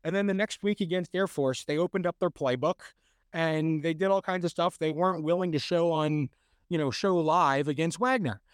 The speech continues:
And, and it didn't, you know, work great. But we saw that this year. We saw that Army playbook open up quite a bit against Air Force. Um, and now in the game right before Navy,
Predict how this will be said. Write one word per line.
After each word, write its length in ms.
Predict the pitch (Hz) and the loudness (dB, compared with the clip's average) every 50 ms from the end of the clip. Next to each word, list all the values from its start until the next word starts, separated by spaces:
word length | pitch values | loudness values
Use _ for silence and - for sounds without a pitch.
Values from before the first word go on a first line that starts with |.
| - - _ - | -20 -20 _ -8
And, 380 | 160 156 160 160 160 160 190 - _ | -4 -2 0 0 0 0 -2 -6 _
and 160 | - 165 160 165 | -6 -2 -2 -2
it 80 | 160 | -2
didn't, 320 | 170 185 185 185 175 185 - - | -2 -2 -2 -2 -6 -6 -8 -6
you 80 | 165 | -2
know, 120 | 151 143 143 | -2 0 0
work 340 | 143 151 170 165 - - - 135 | 0 0 -2 -2 -4 -8 -20 -12
great. 360 | - 135 123 185 185 170 - _ _ _ - - - - | -8 -6 -4 -4 -4 -4 -8 _ _ _ -20 -20 -12 -4
But 80 | - 175 | -4 0
we 140 | 175 214 202 | 0 0 0
saw 220 | - 277 269 277 | 2 2 2 2
that 180 | 247 220 160 156 | 2 0 0 0
this 180 | 170 143 - | -2 -2 -2
year. 160 | 139 123 110 | -2 -2 -2
We 120 | 107 127 143 | 0 -2 -2
saw 320 | - - 202 196 226 247 | -2 0 0 2 2 2
that 180 | 240 233 220 175 | 4 2 2 2
Army 240 | 190 202 214 202 190 | 2 0 0 0 -2
playbook 380 | - - 208 208 185 170 - - - | -2 0 0 0 0 -2 -4 -2 -4
open 260 | 196 196 - 196 175 | -4 -2 0 0 0
up 180 | 196 202 - - _ | 0 -2 -2 -6 _
quite 240 | - 185 202 208 202 | -4 -2 0 0 0
a 60 | 165 | 0
bit 240 | 135 190 208 - _ _ _ _ _ _ _ _ - | 0 -2 -2 -4 _ _ _ _ _ _ _ _ -8
against 360 | - 160 151 165 170 165 - 185 | -8 -4 -4 -2 -4 -4 -2 0
Air 120 | 196 202 | -2 -2
Force. 440 | - - 123 92 - - - - - _ _ _ - _ _ - | 0 -2 -6 -4 -4 -6 -8 -8 -10 _ _ _ -20 _ _ -8
Um, 500 | - 160 160 156 147 143 135 139 139 143 - - | -4 -2 0 2 0 0 0 0 -2 -2 -4 -6
and 160 | - 165 165 165 | -6 -4 -2 0
now 540 | 190 233 262 254 214 185 175 170 170 175 - - | 0 0 2 2 2 2 2 0 -2 -4 -6 -4
in 240 | 175 185 185 180 | -2 0 0 0
the 100 | 165 170 | 0 -2
game 340 | 156 165 190 196 202 202 190 | -2 0 0 0 0 0 0
right 240 | 156 127 185 220 202 | 0 0 -2 -2 -2
before 340 | 214 220 - - 226 214 202 | -2 -4 -2 0 -2 0 0
Navy, 380 | 196 196 175 131 117 107 107 | 0 0 0 0 0 -2 -4